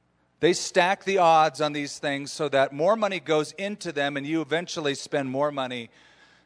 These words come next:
than usually comes. So that's what you're betting against. Add to that what can happen to gamblers when they become compulsive.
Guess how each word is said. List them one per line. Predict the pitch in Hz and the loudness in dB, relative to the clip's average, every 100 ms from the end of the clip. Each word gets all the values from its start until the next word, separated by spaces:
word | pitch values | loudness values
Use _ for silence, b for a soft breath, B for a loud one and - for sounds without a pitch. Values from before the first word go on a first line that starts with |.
| b | b
than | 127 127 127 123 - _ _ _ _ _ | -2 -2 0 -4 -12 _ _ _ _ _
usually | 120 151 226 220 170 180 170 | -4 0 2 0 0 0 0
comes. | - 233 135 92 80 - - | -2 -4 -4 -8 -16 -20 -18
So | - 170 | -4 -2
that's | 156 208 214 | 2 2 0
what | 175 | -2
you're | 175 | -2
betting | 127 165 170 180 | 0 0 0 -2
against. | 156 180 208 147 - - _ _ _ B B B 147 | -6 -4 -4 -4 -8 -16 _ _ _ B B B 0
Add | 175 277 277 | 4 4 0
to | 214 160 | -4 -2
that | 135 123 135 139 | 0 2 0 0
what | 165 | -2
can | 165 165 | -2 -8
happen | 135 175 226 240 214 | -2 0 0 -2 -6
to | 180 | -8
gamblers | 143 135 120 120 123 156 | -2 -2 -2 -2 -2 -4
when | 143 139 | -6 -4
they | 139 | -4
become | 139 - 135 131 | -6 -6 -8 -8
compulsive. | - 165 - 208 196 - 92 _ | -12 -12 -4 -4 -4 -6 -10 _